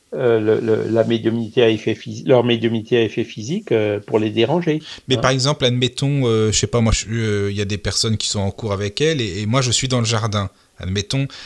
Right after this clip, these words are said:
Speaker 2: mais si je, je touche la personne, donc Émilie Saget, ça veut dire que ma main, elle passe au travers, ou je sentirais quelque chose quand même de,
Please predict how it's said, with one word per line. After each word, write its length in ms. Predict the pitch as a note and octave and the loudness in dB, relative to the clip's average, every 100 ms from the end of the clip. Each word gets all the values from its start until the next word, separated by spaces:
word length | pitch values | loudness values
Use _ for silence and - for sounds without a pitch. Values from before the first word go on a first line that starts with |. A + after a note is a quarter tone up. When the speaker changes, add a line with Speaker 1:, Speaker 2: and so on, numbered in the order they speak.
| - | -6
Speaker 2:
mais 220 | A2+ B2 - | -2 -2 0
si 340 | - - D3+ | 2 2 2
je, 640 | B2 A#2 A2 G#2+ G#2+ G#2 G2+ | 0 0 0 -2 -2 -2 -2
je 140 | G2+ | -4
touche 360 | A2 - E3+ - | -4 -2 -2 0
la 60 | B2+ | 0
personne, 340 | A2 - A#2+ | 0 0 0
donc 160 | A2 A2 | -2 -2
Émilie 200 | A2 G#2+ | -2 0
Saget, 240 | G#2+ E3+ | 0 0
ça 120 | - | -2
veut 40 | A2+ | -2
dire 120 | A#2 | -4
que 60 | A2 | -2
ma 120 | A#2 | -2
main, 220 | A#2 C#3+ | 0 0
elle 140 | B2+ - | 0 0
passe 340 | A2+ - - | 0 2 0
au 100 | F2+ | -2
travers, 560 | - - A2+ A2 A3+ A#3 | -6 -2 -2 0 0 0
ou 80 | C#3+ | -2
je 120 | B2 | -4
sentirais 400 | - A2 A2+ A2 | -4 -4 -2 -4
quelque 200 | A2 G#2 | -4 -6
chose 220 | - A#2 | -4 -4
quand 160 | - G#2+ | -4 -2
même 220 | A2+ A2+ | -2 -2
de, 200 | G#2 F#2+ | -4 -6